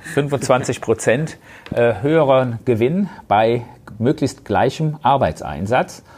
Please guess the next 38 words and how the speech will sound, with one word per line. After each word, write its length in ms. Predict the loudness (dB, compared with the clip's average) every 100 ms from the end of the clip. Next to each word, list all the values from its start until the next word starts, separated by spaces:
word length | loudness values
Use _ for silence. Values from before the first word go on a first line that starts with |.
| -20 -20 -16
und 240 | -4 -2 -2
fünfundzwanzig 600 | -2 -2 0 -2 0 -4
Prozent 400 | -4 0 0 0
mehr 120 | -2
Praxisgewinn 640 | 0 0 0 -6 -2 0 0
nicht 160 | -2
irgendwann, 600 | -2 -2 0 2 2 0 -6 -18 -20 -20 0
ähm, 220 | 0 0
sondern 380 | 0 2 2 -2 -8
innerhalb 420 | -4 0 2 0 0
von 220 | -2 -2
fünfundzwanzig 640 | -4 -2 -2 -2 -4 -4 -4
Monaten, 520 | -2 -2 -6 -10 -14 -14
weil 180 | -2 0
ich 140 | 0 -4
davon 240 | -2 0
überzeugt 460 | 0 2 2 2 -2
bin, 100 | -2
dass 180 | -2
das 220 | -4 -10 -4
geht. 320 | -2 -2 -6 -20 -20 -20 -4
Ähm, 180 | -2 -2
das 140 | 0
sagt 240 | 2 2 0
mir 100 | 0
meine 260 | 0 -2
Erfahrung 520 | -4 -4 -2 0 0
in 60 | -2
der 80 | -2
Betreuung 500 | -4 0 0 0 -2
von 320 | -4 -4 -4 -10
Zahnärzten, 800 | -8 -4 -2 -2 -4 -4 -8 -8 -12 -20 -10
äh, 100 | 0
auch 380 | 0 2 0 0
die 140 | 0
Erfahrung 540 | -2 0 0 2 0 -4
in 140 | -2
der 260 | 2 2